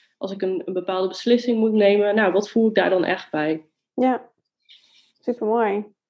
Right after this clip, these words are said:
Speaker 2: En gelijk al fijne inspiratie inderdaad hoe we dat eventueel kunnen aanpakken. Ja, want dat was ook wel een beetje mijn, eh, eh, is mijn, ook mijn intentie inderdaad, om juist veel meer de zachte kant van mezelf te ontdekken en het rustig
Speaker 1: Ja.
Speaker 2: aan te doen. Ik ben ook wel best wel,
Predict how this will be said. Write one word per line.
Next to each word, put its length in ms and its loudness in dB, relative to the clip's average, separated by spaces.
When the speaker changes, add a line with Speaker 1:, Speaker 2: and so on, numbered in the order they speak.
Speaker 2:
En 80 -10
gelijk 320 0
al 140 0
fijne 260 0
inspiratie 540 -4
inderdaad 280 -4
hoe 140 0
we 60 -2
dat 160 -2
eventueel 340 -6
kunnen 200 -6
aanpakken. 560 -6
Ja, 180 8
want 120 6
dat 120 8
was 160 8
ook 120 8
wel 120 8
een 60 6
beetje 260 6
mijn, 420 0
eh, 420 -2
eh, 280 -6
is 340 -2
mijn, 260 -4
ook 140 0
mijn 400 0
intentie 480 2
inderdaad, 460 2
om 120 -4
juist 240 -2
veel 260 6
meer 420 0
de 80 -10
zachte 300 4
kant 260 4
van 80 -2
mezelf 280 -2
te 80 -10
ontdekken 560 -2
en 140 0
het 120 -4
rustig 240 4
Speaker 1:
Ja. 80 -8
Speaker 2:
aan 160 -2
te 100 -14
doen. 340 4
Ik 140 -2
ben 140 0
ook 100 2
wel 260 4
best 200 -2
wel, 340 -2